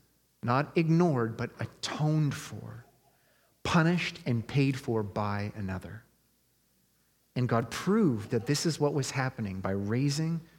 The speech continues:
Jesus, the great Son of David, from the dead. Did you notice the difference between Uzziah and his son Jotham? Do you notice the difference there? Jotham continued in what his father had done,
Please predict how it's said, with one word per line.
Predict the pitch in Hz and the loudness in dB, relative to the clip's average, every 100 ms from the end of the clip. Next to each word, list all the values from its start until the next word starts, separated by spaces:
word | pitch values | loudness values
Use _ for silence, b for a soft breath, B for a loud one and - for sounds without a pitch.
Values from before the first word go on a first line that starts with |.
| b b b 123 | b b b -4
Jesus, | 107 120 120 139 - | 0 0 0 -4 -4
the | 107 | -4
great | 117 117 135 | -2 -2 -2
Son | - 131 | -2 -2
of | 123 | -2
David, | 107 98 98 98 113 | -4 -4 -6 -8 -12
from | - 101 92 92 113 | -10 -6 -6 -8 -8
the | 104 | -6
dead. | 107 107 101 - _ _ _ _ _ _ _ _ _ _ _ _ _ _ - | -6 -8 -8 -14 _ _ _ _ _ _ _ _ _ _ _ _ _ _ -4
Did | 120 | 0
you | 131 | 2
notice | 151 175 - | 2 2 0
the | 160 | 2
difference | 160 156 147 | 4 4 0
between | - 151 - 143 - | 0 -2 2 2 2
Uzziah | 131 117 120 127 151 165 - | 0 4 4 4 0 -4 -2
and | 131 | 0
his | 120 | 0
son | - 127 | 0 0
Jotham? | 120 123 165 170 160 | 2 2 0 -2 -4
Do | |
you | 127 | -4
notice | 139 139 | -2 -2
the | |
difference | 143 147 165 - | -2 -2 -6 -4
there? | 170 170 - _ _ _ _ _ _ _ _ _ | -6 -6 -14 _ _ _ _ _ _ _ _ _
Jotham | - 131 147 147 143 - _ | 2 2 2 2 0 -8 _
continued | 160 147 - 185 196 127 | 2 2 4 4 6 4
in | 127 | 4
what | 127 | 2
his | 123 120 | 2 0
father | - 139 139 120 | 2 4 4 2
had | 117 117 | 2 4
done, | 127 107 | 4 4